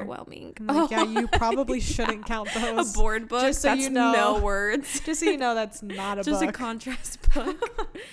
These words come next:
Speaker 1: What about you? Do you have any not deep things? <laughs>
Speaker 2: Um, I think I, I wanna be better with money. It's kinda deep, I guess, but I wanna, I wanna get better with, um,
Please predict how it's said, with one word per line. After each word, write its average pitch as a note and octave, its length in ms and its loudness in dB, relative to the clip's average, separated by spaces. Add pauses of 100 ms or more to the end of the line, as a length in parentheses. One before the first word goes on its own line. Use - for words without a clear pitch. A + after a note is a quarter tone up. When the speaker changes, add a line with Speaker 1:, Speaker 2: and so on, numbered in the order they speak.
(160)
Speaker 1:
What C4+ 160 0
about A#3 240 -2
you? A3 160 -6
Do G#3 140 -8
you G#3+ 100 -6
have G#3+ 220 -6
any F#3+ 320 -10
not F3+ 520 -8
deep E3+ 280 -12
things? F#3+ 580 -12 (420)
<laughs> C#4+ 80 -4 (360)
Speaker 2:
Um, E4+ 540 -6 (1120)
I D4 100 0
think E4 220 -6
I, F4+ 60 0
I C4 200 -2
wanna C#4 240 -6
be B3 80 -10
better G3+ 220 -6
with G3+ 160 -10
money. G3 380 -8 (760)
It's - 80 -8
kinda A3+ 220 -2
deep, F#3 260 -6
I G3 80 -4
guess, G3 500 -2 (180)
but G#3 220 0
I G#3+ 120 -6
wanna, G#3 380 -6
I G3 120 -6
wanna G3 240 -8
get F#3 180 -8
better F#3 320 -4
with, F#3 400 -4
um, G3+ 460 -12